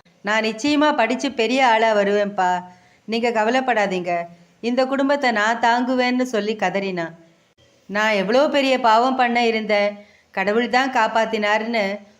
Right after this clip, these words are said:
மனசார கடவுளுக்கு நன்றி சொன்னான். பெத்தவாளை குழந்தைகள் எப்பவும் நேசிக்கணும், மதிக்கணும். வாயை கட்டி, வயத்தை கட்டி தான் குழந்தைகளை பெத்தவா வளர்க்குறா. குழந்தைகளுக்காக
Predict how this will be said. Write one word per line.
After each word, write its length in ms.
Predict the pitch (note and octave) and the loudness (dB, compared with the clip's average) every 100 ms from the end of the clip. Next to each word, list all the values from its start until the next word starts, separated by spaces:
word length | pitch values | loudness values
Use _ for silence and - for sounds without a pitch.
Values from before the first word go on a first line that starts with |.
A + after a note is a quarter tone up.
| _ G3 | _ -4
மனசார 540 | G#3 A3 A#3+ B3 C4 | -4 0 2 2 2
கடவுளுக்கு 500 | A3 G#3+ A#3 A3+ G#3 | 0 0 -2 -2 -2
நன்றி 300 | F3+ F3+ G#3 | -2 -4 -4
சொன்னான். 480 | G#3 E3+ D#3+ D3 - _ _ _ _ _ _ _ - | -4 -6 -6 -10 -16 _ _ _ _ _ _ _ -6
பெத்தவாளை 840 | B3+ C#4+ D#4+ D4 A3+ F#3+ G3+ A3+ - - _ | -4 0 2 4 4 2 0 -2 -8 -20 _
குழந்தைகள் 480 | A3 B3+ C#4 B3+ A3+ | -2 0 0 0 0
எப்பவும் 520 | G3+ G3+ B3+ C4+ A#3 | 0 0 0 0 0
நேசிக்கணும், 720 | G#3+ A#3 B3+ A#3+ G#3+ F#3+ F#3+ - F3 | -2 -4 -6 -4 -4 -4 -8 -14 -6
மதிக்கணும். 540 | F3+ G#3 A3 G3 D#3+ - - _ _ _ | -4 -4 -4 -4 -6 -12 -20 _ _ _
வாயை 400 | F3 F3+ A3 A#3+ | -4 0 0 0
கட்டி, 380 | A#3+ G#3+ G#3+ A3 | -2 -6 -4 -2
வயத்தை 400 | G3 G#3 A#3 B3+ | 0 0 0 -4
கட்டி 280 | B3 A3+ B3 | -4 -4 -2
தான் 240 | B3 C4 | 0 0
குழந்தைகளை 480 | B3 G#3+ G#3+ A3+ G#3+ | 0 0 0 -2 -2
பெத்தவா 400 | G3+ F3+ G#3 G3+ F#3+ | -2 -4 -2 0 0
வளர்க்குறா. 460 | E3+ F3 F#3 F3 D#3+ - _ _ _ _ _ _ _ | -2 -4 -4 -6 -6 -14 _ _ _ _ _ _ _
குழந்தைகளுக்காக 1120 | - A#3+ C4+ D4 C4 B3 A3+ A#3 A3+ G3 G#3 | -2 0 0 0 0 2 0 2 2 2 0